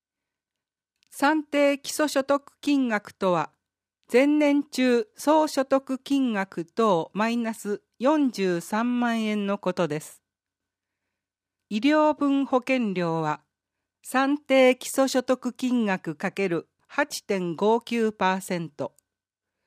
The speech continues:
後期高齢者支援金分保険料は、算定基礎所得金額かける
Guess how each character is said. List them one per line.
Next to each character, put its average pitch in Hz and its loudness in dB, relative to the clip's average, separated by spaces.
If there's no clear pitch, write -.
後 320 4
期 208 -6
高 247 2
齢 214 0
者 - -6
支 - -8
援 285 0
金 269 -2
分 240 0
保 220 -2
険 214 -2
料 160 -2
は、 151 -6
算 269 -2
定 262 4
基 - -12
礎 269 0
所 254 0
得 254 -4
金 247 -2
額 180 -4
か 190 -6
け 196 -2
る 170 -4